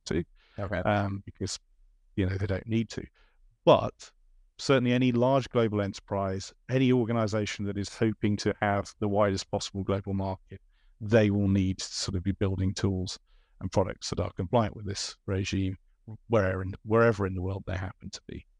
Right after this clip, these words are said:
Speaker 2: Okay. That's very interesting. Hey, it's been incredible to have you on the show today. As we wrap up, I would love to get maybe one piece of advice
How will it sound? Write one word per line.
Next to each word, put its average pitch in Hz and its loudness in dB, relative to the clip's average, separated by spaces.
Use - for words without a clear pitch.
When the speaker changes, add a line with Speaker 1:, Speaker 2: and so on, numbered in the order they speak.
Speaker 2:
Okay. 110 2
That's 101 0
very 92 0
interesting. 95 -2
Hey, 175 2
it's 175 -2
been 202 0
incredible 151 0
to 147 -4
have 123 2
you 123 0
on 120 2
the 117 -2
show 107 -2
today. 113 -2
As 123 -4
we 123 -2
wrap 131 0
up, 113 2
I 131 2
would 135 -2
love 170 4
to 190 -6
get 135 2
maybe 139 0
one 131 -2
piece - -4
of 151 -2
advice 104 2